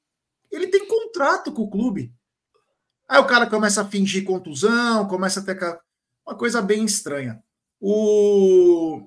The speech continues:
o pessoal tá falando aqui do Mastriani, né? Jogador do América Mineiro, fez cinco gols hoje.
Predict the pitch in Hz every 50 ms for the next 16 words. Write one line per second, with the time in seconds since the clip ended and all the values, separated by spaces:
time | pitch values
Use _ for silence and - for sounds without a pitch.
0 | _ _ _ _ _ - - _ _ _ _ _ _ _ _ _ 220 160 156 -
1 | 190 190 - 190 185 202 214 214 214 202 196 190 175 165 - - 196 190 196 190
2 | 190 175 170 202 202 196 - - 220 202 175 170 175 180 165 143 135 131 151 175
3 | 190 190 - _ _ _ _ _ _ _ - 131 135 139 156 160 151 151 139 131
4 | 156 160 - 147 135 131 156 165 165 - 156 131 - - 202 226 220 - 135 123
5 | 156 180 170 139 113 117 143 170 196 185 131 117 117 -